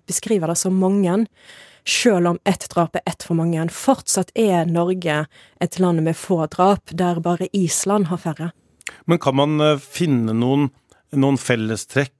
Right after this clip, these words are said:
Speaker 2: eller noen, eh, eh, hva skal vi si, grunner til at, eh, det blir en sånn opphopning nå, for eksempel i januar?
Speaker 1: Nei. Eh, igjen menneskelig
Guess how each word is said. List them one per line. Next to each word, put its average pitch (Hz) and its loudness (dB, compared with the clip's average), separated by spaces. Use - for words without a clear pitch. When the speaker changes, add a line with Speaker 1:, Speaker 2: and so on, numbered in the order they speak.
Speaker 2:
eller 123 2
noen, 127 0
eh, 123 -4
eh, 120 -4
hva 120 -6
skal 123 -8
vi 120 -2
si, 139 -2
grunner 123 2
til 233 0
at, - -6
eh, 131 2
det 139 -10
blir 123 2
en 120 -2
sånn 131 0
opphopning - -4
nå, 139 2
for 220 -6
eksempel 147 -4
i 139 0
januar? 139 -2
Speaker 1:
Nei. 202 0
Eh, 202 2
igjen 220 0
menneskelig 196 0